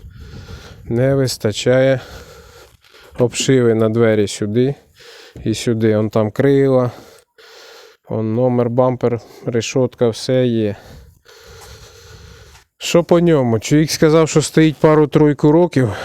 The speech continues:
але тут під капотом знайшов отаку от штуку. Дивіться, яка дата. Чотирнадцятий рок.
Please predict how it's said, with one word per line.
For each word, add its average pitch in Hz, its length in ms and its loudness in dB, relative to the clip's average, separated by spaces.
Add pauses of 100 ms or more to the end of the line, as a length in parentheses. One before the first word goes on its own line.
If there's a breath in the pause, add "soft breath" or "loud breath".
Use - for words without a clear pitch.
(240 loud breath)
але 139 300 2
тут 143 260 -2
під 139 180 -2
капотом 139 600 0 (180 loud breath)
знайшов 135 480 0
отаку 135 380 0
от 131 140 0
штуку. 135 480 -4 (480 loud breath)
Дивіться, 123 380 0
яка 117 240 0
дата. 110 380 -2 (2500 soft breath)
Чотирнадцятий 120 840 -4
рок. 113 260 -4